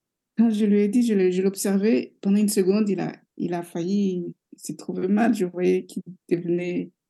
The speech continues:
livide parce que le service, il y avait, il manquait des personnes qui étaient en maladie. Et moi, je, je disais que je voulais arrêter. Au contraire, qu'est-ce qu'il m'a dit ? La seconde d'après,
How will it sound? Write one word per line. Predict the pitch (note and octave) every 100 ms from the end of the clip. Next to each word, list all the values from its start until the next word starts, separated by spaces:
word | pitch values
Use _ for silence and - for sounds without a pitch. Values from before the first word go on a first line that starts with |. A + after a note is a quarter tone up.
| _ _ _ -
livide | F3+ F#3 F#3 A#3 D#4 -
parce | G3+ G3
que | G3+
le | G3
service, | G3 F#3+ G3 B3+ C4+ -
il | F#3+
y | F#3
avait, | F#3 F#3+ F#3+ _ _ _ _ _ _ -
il | F3+
manquait | F3 F#3+
des | F3+
personnes | - F#3 F3+ - G3 F3+ F3 - _
qui | -
étaient | F3+ - F3+
en |
maladie. | E3+ E3 E3+ F3 G#3 G#3 _ _ _ _
Et | F3
moi, | F#3 G#3 A3
je, | G#3 F#3 F3+ -
je | - F3
disais | F3 F#3+ G#3
que | A3
je |
voulais | F3+ F#3 F#3+ F#3
arrêter. | E3+ F#3 F#3 C#4+ C#4+ _ _ _ _ _ _ _ _ _ _ _ _ -
Au | G3+
contraire, | A3+ A3+ A3+ D4+ D4
qu'est-ce | - A#3
qu'il | -
m'a | G#3+ G3
dit ? | F#3 B3+ - - _ _ _ _ -
La | F3 G3
seconde | - A#3+ G#3+ G3+
d'après, | F3+ F3+ A3+ D4+